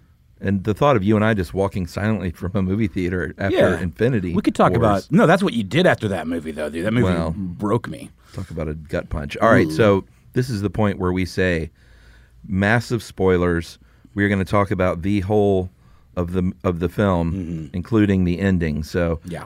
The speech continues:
Speaker 1: if you have not seen it, do not listen to this yet.
Speaker 2: No. Stop it right now.
Speaker 1: Yeah, seriously.
Speaker 2: Mm-hmm.
Speaker 1: <laughs> 'Cause this is a movie that, that ends, um,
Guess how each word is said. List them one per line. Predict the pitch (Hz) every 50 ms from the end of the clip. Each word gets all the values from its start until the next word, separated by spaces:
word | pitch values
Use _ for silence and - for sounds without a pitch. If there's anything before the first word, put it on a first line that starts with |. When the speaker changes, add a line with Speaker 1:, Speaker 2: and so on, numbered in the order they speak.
| - - -
Speaker 1:
if | 87
you | 107 104 98
have | 104 98
not | 98 98 110 123 135 - -
seen | - - 123 120 104
it, | 95 90 - - - - - - - - - -
do | 87 90 110 123
not | 131 123 123 92
listen | 113 117 113 - - 92 92
to | 87 98
this | 85 82 85 82 - -
yet. | - 82 69 52 - - -
Speaker 2:
No. | 107 135 151 107 76 - - _ _ _ _ _ _ _ _ - - - _ _ _ _ _ _ - _ _ _ _ _ _
Stop | - - - 107 107 -
it | 123 87
right | 107 110 120 117 117
now. | 120 113 104 78 78 80
Speaker 1:
Yeah, | 110 131 127 - - - - - -
seriously. | - - 131 123 101 87 - - - -
Speaker 2:
Mm-hmm. | - 104 107 113 131 160 170 170 - -
Speaker 1:
<laughs> | - -
'Cause | - 143 - -
this | 139 135
is | 135
a | 131 120
movie | 113 113 127 135 117 95
that, | 90 90 92 90 - - _ _ - - - - - - _ _ _ _
that | - 92 90 - -
ends, | 110 117 139 139 117 95 87
um, | 98 95 92 90 85 87 85 85